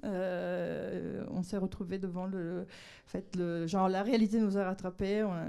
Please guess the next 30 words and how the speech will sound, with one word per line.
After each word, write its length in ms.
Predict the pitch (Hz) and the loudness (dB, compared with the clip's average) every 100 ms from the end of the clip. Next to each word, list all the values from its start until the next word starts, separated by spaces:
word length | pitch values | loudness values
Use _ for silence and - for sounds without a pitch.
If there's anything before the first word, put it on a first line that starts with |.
| 151 | -4
le, 200 | 160 175 | -2 0
le 100 | 180 | 0
travail 340 | 180 214 190 190 | 0 0 0 0
n'était 220 | 180 196 | 0 -2
pas 140 | 175 | -2
là, 260 | 185 196 214 | 0 0 0
et 100 | 202 | -2
du 140 | 165 180 | -2 -4
coup, 340 | - 185 190 - | -2 -4 -4 -6
ils 100 | 170 | -4
n'ont 80 | 180 | -4
pas 120 | 180 | -6
pu 140 | 180 - | -8 -10
travailler. 600 | - 180 175 170 180 - - | -6 -4 -2 -2 -2 -6 -4
Et, 260 | 175 165 - - - - - - - - - - _ _ | -4 -4 -8 -20 -20 -20 -20 -18 -18 -20 -20 -20 _ _
et 120 | 311 | 4
la 100 | 254 | 6
version 320 | 214 214 202 | 4 0 -4
que 100 | 180 | -4
vous 80 | 180 | -4
avez 160 | 175 156 | -4 -4
eue 60 | |
ce 160 | 180 202 | -6 -6
soir, 260 | - 277 392 | -2 2 4
<laughs> 500 | - - - - - | 4 0 0 0 0
c'est 240 | - - | -4 -2
la 120 | 254 226 | -2 -2
version 480 | 196 220 - 208 247 - - _ | -4 -4 -2 -2 -2 -8 -20 _
avec 320 | 208 196 202 | -4 -2 -4
cette, 280 | - 185 | -6 -6